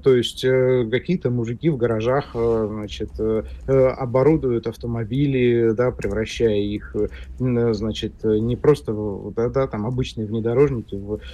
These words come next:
весьма высокопроходимые внедорожники, и даже с установкой на них, м, разнообразных там, э, турелей поворотных, значит, э, для, э, там, у-, удара или для А Г С, а, там, <laughs> ну, вот, э,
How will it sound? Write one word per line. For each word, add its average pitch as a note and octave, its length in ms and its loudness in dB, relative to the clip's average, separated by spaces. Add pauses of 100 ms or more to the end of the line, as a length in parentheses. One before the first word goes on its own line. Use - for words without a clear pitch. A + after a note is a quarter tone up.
(160)
весьма A#2+ 380 -2
высокопроходимые A#2 1300 -2
внедорожники, A2+ 840 -2
и F2+ 40 -8
даже F#2+ 260 -6
с - 100 -12
установкой A2+ 560 -4
на G2 120 -8
них, G2 140 -12 (360)
м, A#2 500 -2
разнообразных A2+ 800 -2
там, F#2+ 240 -4 (220)
э, A#2+ 540 0
турелей D3 500 6
поворотных, A#2+ 760 -2
значит, G#2 420 -8
э, A#2 480 2
для, A#2 540 -2 (220)
э, A2 380 0
там, A2 220 -2
у-, B2 240 2 (100)
удара B2 440 2
или G#2+ 120 -2
для G#2+ 200 -4
А G#2+ 60 -4
Г A2+ 300 0
С, - 160 -10
а, - 60 -8
там, G#2 480 -6 (100)
<laughs> B2+ 220 -2
ну, C#3 240 0
вот, A2+ 280 0
э, A#2 160 4